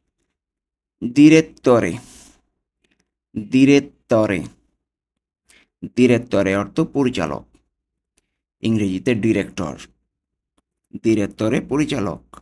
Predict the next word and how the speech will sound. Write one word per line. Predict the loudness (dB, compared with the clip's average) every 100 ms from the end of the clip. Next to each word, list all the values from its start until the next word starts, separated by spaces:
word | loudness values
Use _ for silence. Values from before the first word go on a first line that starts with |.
| _ _ _ _ _ _ _ _ _ _ _ _ _ _ _ _ _ _ _ _ _ _ _ _ _ _ _ -6
এরপরে | -6 -4 -4 -2